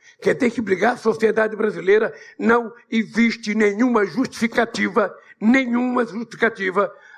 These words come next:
para que a taxa de juros esteja, nesse momento, a treze e meio por cento. É só ver a carta do cupom pra gente saber que é uma vergonha esse aumento de juro e a explicação que eles deram pra sociedade brasileira.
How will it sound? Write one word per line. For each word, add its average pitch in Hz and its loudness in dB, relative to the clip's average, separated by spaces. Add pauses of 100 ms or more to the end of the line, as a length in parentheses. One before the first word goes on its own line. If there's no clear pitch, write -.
para 202 0
que 190 -4
a 170 0
taxa 185 -2
de 170 -8
juros 165 -2
esteja, 170 0
nesse 196 0
momento, 165 -6 (200)
a 196 0
treze 185 0
e - -10
meio 156 -2
por - -6
cento. - -8 (240)
É - 2
só 220 0
ver 196 0 (160)
a 175 -2
carta 190 -2
do 165 -12
cupom 180 0 (240)
pra - 0
gente 180 0
saber 180 2
que - -6
é 180 0
uma 185 0
vergonha - 0 (340)
esse 156 -2
aumento 156 0
de 135 -8
juro 214 2 (220)
e 202 0
a 220 4
explicação 214 -2
que 214 -4
eles 190 -4
deram 202 0
pra 185 -2
sociedade 170 -2
brasileira. - -4